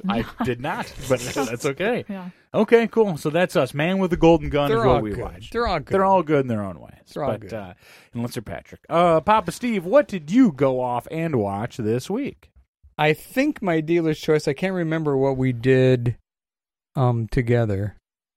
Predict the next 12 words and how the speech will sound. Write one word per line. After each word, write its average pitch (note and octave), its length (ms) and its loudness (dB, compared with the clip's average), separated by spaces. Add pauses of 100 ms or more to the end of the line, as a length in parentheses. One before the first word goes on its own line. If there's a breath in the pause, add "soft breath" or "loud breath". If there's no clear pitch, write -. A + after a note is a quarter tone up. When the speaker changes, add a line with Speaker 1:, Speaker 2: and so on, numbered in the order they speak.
(640)
Speaker 3:
You C#3+ 180 6
Only D3+ 220 2
Live C#3+ 200 2
Twice? D#3+ 560 -2 (460)
Speaker 1:
Nope, A#2 300 -4
that's A#2 300 -4
all C#3 180 0
you. F#3+ 200 -4 (140)
Speaker 3:
Okay, C#3+ 220 0
that's C3 240 2
all C3 140 0
me. C3+ 240 0